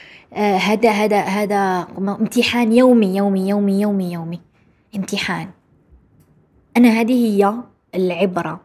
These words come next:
ولا هذه هي الدرس اللي خرجت فيه من هذه الحادثة. آه، شوفوا، لازم تحطوا روحكم أولوية.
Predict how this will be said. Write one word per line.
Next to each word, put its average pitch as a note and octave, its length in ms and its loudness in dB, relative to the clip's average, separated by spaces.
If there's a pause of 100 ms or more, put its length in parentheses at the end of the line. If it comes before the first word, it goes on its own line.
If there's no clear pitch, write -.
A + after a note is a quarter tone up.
(160)
ولا F#3+ 240 0
هذه F#3+ 100 -2
هي G3+ 100 2
الدرس C4 420 2
اللي F#3 120 -4
خرجت F#3+ 280 -6
فيه D#3+ 240 -12 (500)
من F3+ 140 -2
هذه E3+ 200 -2
الحادثة. D#3+ 540 -8 (2500)
آه، F3+ 340 -2
شوفوا، G3 420 -2
لازم G3 340 -2 (200)
تحطوا - 260 -4
روحكم F#3 240 -6
أولوية. F3 600 -2